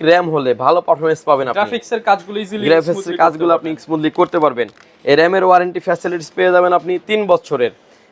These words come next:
Speaker 1: এবং এই প্যাকেজের সাথে যেহেতু, ভিউয়ার্স, মাদারবোর্ডটা এনভিএমই সাপোর্টেড, আমরা একটা অ্যাপোলো ডিএক্স এর একটা এনভিএমই রেখেছি এই পিসি বিল্ডের সাথে, একশো আঠাশ জিবি এনভিএমই। এই এনভিএমইটির ওয়ারেন্টি ফ্যাসিলিটিস পেয়ে যাবেন আপনি তিন বছরের।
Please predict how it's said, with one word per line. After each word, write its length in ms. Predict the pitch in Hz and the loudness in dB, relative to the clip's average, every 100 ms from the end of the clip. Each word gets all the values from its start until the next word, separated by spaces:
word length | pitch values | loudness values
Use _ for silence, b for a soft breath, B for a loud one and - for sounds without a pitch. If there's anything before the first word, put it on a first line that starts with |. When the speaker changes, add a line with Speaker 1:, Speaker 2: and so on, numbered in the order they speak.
| 135 | -6
Speaker 1:
এবং 160 | 156 | 2
এই 160 | 202 220 | 4 4
প্যাকেজের 400 | 202 190 196 190 | 2 0 -2 -4
সাথে 220 | 196 185 | -4 -2
যেহেতু, 300 | 170 185 202 | 0 0 0
ভিউয়ার্স, 300 | 175 190 160 | 0 0 0
মাদারবোর্ডটা 480 | 170 175 180 175 175 | -2 0 -2 -2 0
এনভিএমই 440 | 175 185 196 196 | 0 -4 -6 -6
সাপোর্টেড, 420 | 180 165 156 175 | -2 -2 -2 -2
আমরা 240 | 165 165 175 | -2 0 -2
একটা 160 | 170 | 2
অ্যাপোলো 360 | 170 170 175 185 | 2 2 0 0
ডিএক্স 320 | 175 180 - | 0 -2 -4
এর 60 | 175 | -4
একটা 220 | 175 - | -2 0
এনভিএমই 420 | 170 175 185 185 | 0 -2 0 2
রেখেছি 340 | 175 165 170 180 | 2 0 0 0
এই 80 | |
পিসি 240 | 165 160 170 | 0 -2 -2
বিল্ডের 240 | 180 175 | -2 -4
সাথে, 360 | 160 135 170 202 b b b b | -2 0 0 -4 b b b b
একশো 280 | 156 - - | -4 0 0
আঠাশ 320 | 147 160 190 | 2 0 -2
জিবি 320 | 165 180 170 | -4 -2 0
এনভিএমই। 560 | 156 160 151 151 170 226 b b b | 0 0 0 -2 -2 -8 b b b
এই 100 | 151 | 2
এনভিএমইটির 720 | 160 175 185 190 180 196 190 | 2 2 -2 -2 0 2 2
ওয়ারেন্টি 460 | 190 170 170 175 175 | 4 4 4 0 -6
ফ্যাসিলিটিস 480 | 170 170 175 175 - | -6 -4 -8 -10 0
পেয়ে 180 | 180 | 4
যাবেন 180 | 175 175 | 4 2
আপনি 200 | 170 175 | 0 -4
তিন 240 | 170 208 196 | -4 -4 0
বছরের। 380 | 170 147 117 | 0 -2 -8